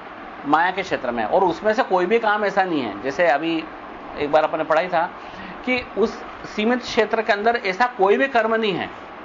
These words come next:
जो आपको आत्मा का ज्ञान दे सके। चाहे आप कितने भी जप कर लो, कितने भी व्रत कर लो, कितने भी तीर्थ कर लो, कितनी नदियों में नहा लो,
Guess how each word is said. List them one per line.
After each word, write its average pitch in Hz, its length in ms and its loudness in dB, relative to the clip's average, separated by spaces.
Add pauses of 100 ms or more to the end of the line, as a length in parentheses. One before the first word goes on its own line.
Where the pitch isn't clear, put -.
(680)
जो 185 160 4
आपको 165 280 2
आत्मा 147 340 2
का 147 120 -4
ज्ञान 127 280 0
दे 98 120 -6
सके। - 1040 -16
चाहे 139 240 4
आप 143 160 2
कितने 180 280 -6
भी 175 100 0
जप 175 260 2
कर 160 120 2
लो, 156 180 2 (460)
कितने 170 240 0
भी 170 100 2
व्रत 165 260 4
कर 151 160 0
लो, 151 200 2
कितने 151 300 -4
भी 151 120 0
तीर्थ 160 320 0
कर 147 120 0
लो, 151 100 0
कितनी 147 300 -6
नदियों 165 280 0
में 175 120 4
नहा 139 140 2
लो, 123 160 -2